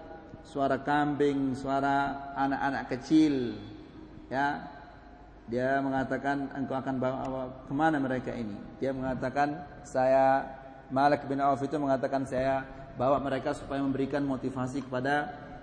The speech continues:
pasukan-pasukan yang berperang." Lalu dia mengatakan,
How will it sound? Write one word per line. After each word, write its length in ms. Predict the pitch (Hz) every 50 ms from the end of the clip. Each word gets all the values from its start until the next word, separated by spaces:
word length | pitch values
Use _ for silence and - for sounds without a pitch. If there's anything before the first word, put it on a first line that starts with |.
| - -
pasukan-pasukan 920 | - 131 127 - 139 131 - 139 131 123 123 123 123 - 127 120 135 131 127 127
yang 160 | 123 120 120
berperang." 400 | 120 120 - - 151 170 175 180 180 180 - - - - - - -
Lalu 240 | 131 135 143 139 127
dia 120 | 135 131 127
mengatakan, 680 | 127 127 131 131 123 135 131 - 135 135 131 123 120